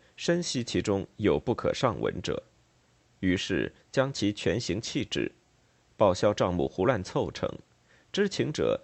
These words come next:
则因得到贿赂而保持沉默。一个名叫鄂云的人，声名狼藉，一个同僚描述他是诓骗欺蒙，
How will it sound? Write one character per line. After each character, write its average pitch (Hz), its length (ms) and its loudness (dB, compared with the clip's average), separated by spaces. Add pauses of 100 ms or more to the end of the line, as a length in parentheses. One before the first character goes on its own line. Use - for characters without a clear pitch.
(140)
则 110 140 4
因 135 180 0
得 104 160 0
到 110 160 2
贿 127 220 0
赂 71 260 0
而 101 160 4
保 67 220 4
持 85 140 -2
沉 - 200 -6
默。 76 300 -4 (1200)
一 175 120 0
个 196 100 2
名 131 180 2
叫 156 180 2
鄂 139 240 4
云 73 200 0
的 160 100 0
人， - 260 -2 (260)
声 110 240 -2
名 87 180 0
狼 76 280 0
藉， - 260 -8 (480)
一 135 100 2
个 151 120 4
同 139 220 0
僚 107 160 4
描 104 200 4
述 120 140 0
他 113 160 -2
是 87 360 0 (200)
诓 151 260 0
骗 101 260 -2
欺 135 280 -6
蒙， 73 260 -2